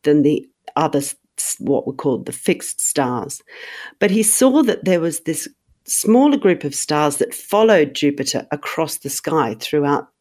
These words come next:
from night after night. And this was a radical thought, because up until then,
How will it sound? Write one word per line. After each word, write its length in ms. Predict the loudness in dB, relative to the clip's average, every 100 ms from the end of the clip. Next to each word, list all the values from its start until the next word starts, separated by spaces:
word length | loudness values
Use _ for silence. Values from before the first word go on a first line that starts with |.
| _
from 340 | -6 -2 2 2
night 300 | 2 0 -2
after 300 | -8 -6 -2
night. 500 | 0 0 -2 -10 -14 -16 -20 -18 -16 -10 0
And 160 | 2
this 180 | 4 4
was 140 | 4 2
a 80 |
radical 560 | 2 2 0 -2 -2 -2
thought, 440 | 0 2 2 2
because 440 | -2 -2 0 0 0
up 180 | -2 2
until 300 | 2 4 2
then, 440 | 4 2 2 -2